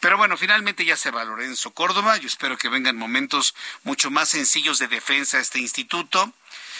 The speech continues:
También sale Ciro Murayama, Adriana Favela y Roberto Ruiz.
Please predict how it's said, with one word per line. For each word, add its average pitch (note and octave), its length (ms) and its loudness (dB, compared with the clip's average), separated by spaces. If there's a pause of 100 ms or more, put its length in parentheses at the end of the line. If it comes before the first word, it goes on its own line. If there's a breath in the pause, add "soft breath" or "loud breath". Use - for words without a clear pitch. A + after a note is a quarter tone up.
(200 loud breath)
También E3+ 360 0
sale F3+ 240 2
Ciro F#3 240 -2
Murayama, F3 760 0
Adriana D#3 380 -2
Favela E3 580 0
y C3 120 -4
Roberto A#2+ 580 0
Ruiz. - 540 2